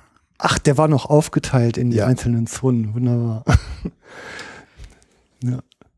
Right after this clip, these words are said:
Speaker 1: Neunzehnhundertdreiundfünfzig, ähm, das war auch der Beginn Ihrer Ausbildung
Speaker 2: Ja.
Speaker 1: als zum Berufsjäger.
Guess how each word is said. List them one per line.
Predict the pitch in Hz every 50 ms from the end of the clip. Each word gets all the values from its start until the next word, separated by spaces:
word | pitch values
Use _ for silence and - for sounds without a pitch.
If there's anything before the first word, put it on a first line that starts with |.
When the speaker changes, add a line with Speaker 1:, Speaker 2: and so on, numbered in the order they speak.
| _ - - -
Speaker 1:
Neunzehnhundertdreiundfünfzig, | 135 156 151 - 170 131 - 131 135 170 175 165 - - 185 214 - - - - - 247 233 - 185 -
ähm, | 185 180 175 175 175 170 156 -
das | - 156 - -
war | 170 170
auch | 160 156
der | - - 151
Beginn | 131 139 139 120 151 151 175 165
Ihrer | 143 - 135 131 113 104 110 107 - 120
Ausbildung | 123 113 - - - 117 107 107 107 110 113 104 - -
Speaker 2:
Ja. | 123 113 98
Speaker 1:
als | - -
zum | - - 123
Berufsjäger. | 110 104 101 - - - - 113 107 104 98 95